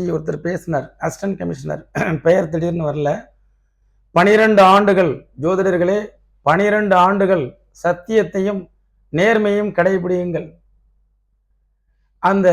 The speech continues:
அடுத்த ஆண்டிலிருந்து உங்களுடைய வாக்கு இயற்கையாவே பலிதமாகும். எனக்கு அப்போ ரெண்டாயிரத்தி அஞ்சிலே துடிக்குது, நான் அவரை, அவரை போய் பார்க்கணும். "ஐயா, நான் எப்போதுமே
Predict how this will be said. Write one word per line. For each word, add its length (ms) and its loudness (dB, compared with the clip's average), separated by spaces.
அடுத்த 340 -4
ஆண்டிலிருந்து 540 0
உங்களுடைய 440 -2
வாக்கு 420 0
இயற்கையாவே 540 0
பலிதமாகும். 640 -8
எனக்கு 340 2
அப்போ 240 2
ரெண்டாயிரத்தி 460 4
அஞ்சிலே 380 0
துடிக்குது, 600 -4
நான் 120 -10
அவரை, 200 -6
அவரை 220 -6
போய் 240 -6
பார்க்கணும். 340 -2
"ஐயா, 320 0
நான் 160 -6
எப்போதுமே 480 -6